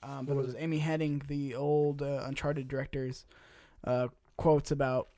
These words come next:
Speaker 1: how single player games are kind of a hard thing to sell to a studio today.
Speaker 2: Yeah.
Speaker 1: Um, how it's not, like, a viable
Speaker 2: Yeah.
Speaker 1: a viable pitch because everything needs to be tacked on multiplayer or,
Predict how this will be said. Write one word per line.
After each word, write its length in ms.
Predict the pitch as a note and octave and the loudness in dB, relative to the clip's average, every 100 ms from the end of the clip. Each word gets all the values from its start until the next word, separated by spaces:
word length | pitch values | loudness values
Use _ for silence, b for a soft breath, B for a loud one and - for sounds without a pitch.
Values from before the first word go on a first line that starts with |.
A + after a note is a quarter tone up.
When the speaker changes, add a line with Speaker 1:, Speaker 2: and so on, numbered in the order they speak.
| - | -6
Speaker 1:
how 340 | C#3+ C#3 B2 C3 | -2 0 2 0
single 260 | - C#3+ | 0 0
player 240 | C#3 C#3 C#3 | 2 2 0
games 320 | C#3 C3+ C3 | -2 -2 -4
are 60 | C3 | -2
kind 200 | C#3+ C3+ | -2 -2
of 120 | C3 | -2
a 140 | B2+ | -2
hard 260 | B2+ D3+ C3 | 0 0 2
thing 180 | C#3+ C3+ | 0 0
to 100 | B2 | -2
sell 240 | - C3 C3 | -4 -4 -2
to 60 | |
a 80 | B2 | -6
studio 420 | - D3 C#3+ C3 | -2 0 2 2
today. 300 | C3 B2+ B2+ - b b b b b b b b - - C#3 | 0 -2 -4 -6 b b b b b b b b -20 -10 -2
Speaker 2:
Yeah. 140 | - - - - - | -2 -2 -14 -10 -4
Speaker 1:
Um, 380 | B2+ B2 G#2 - _ _ - - - | -2 -2 -6 -12 _ _ -20 -8 0
how 140 | E3 | 2
it's 120 | C#3 | 2
not, 160 | D3 C3+ | 2 2
like, 140 | D3 | 0
a 60 | D3 | 0
viable 600 | C3+ B2+ C3 C3 B2+ B2+ - - - C#3+ | 2 0 0 -2 -2 -4 -8 -18 -8 4
Speaker 2:
Yeah. 240 | D3 F3+ | 6 8
Speaker 1:
a 80 | F3 | 6
viable 400 | D#3+ D#3+ D#3+ C#3+ | 6 8 8 4
pitch 380 | - G3 F#3 - | 4 4 4 2
because 240 | D3 C3+ | -2 0
everything 360 | C#3 C#3+ D3 C#3 | -2 -2 0 0
needs 160 | C3+ C3 | 0 -4
to 60 | |
be 120 | C3 | -8
tacked 320 | C3 C#3+ C3 B2+ | -4 -4 -4 -2
on 200 | B2 C3 | 0 0
multiplayer 720 | C3+ B2+ - B2+ B2+ B2+ B2 | -2 -6 -8 -8 -6 -8 -8
or, 480 | B2 B2 B2+ B2+ | -8 -8 -6 -6